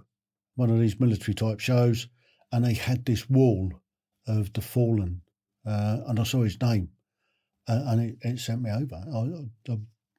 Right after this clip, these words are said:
burst into tears. So it's that sort of thing affects people. It affected me, and it still does.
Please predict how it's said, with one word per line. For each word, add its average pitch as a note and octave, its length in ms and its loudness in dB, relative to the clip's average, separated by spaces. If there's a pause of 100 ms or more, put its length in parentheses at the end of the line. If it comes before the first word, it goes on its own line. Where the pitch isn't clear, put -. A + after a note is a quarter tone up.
(540)
burst A2 280 -2
into A#2 160 -4
tears. C#3+ 500 -2 (1600)
So F3 140 0
it's E3+ 200 0 (140)
that E3 300 0 (220)
sort D3+ 300 -2
of - 60 -10
thing A2+ 260 0 (760)
affects A2+ 400 -4
people. F#2+ 420 -10 (1800)
It F#3 140 4
affected D3 540 -2
me, C#3 220 4
and A#2 100 4
it E3+ 80 2
still G3 240 4
does. C#3 520 -2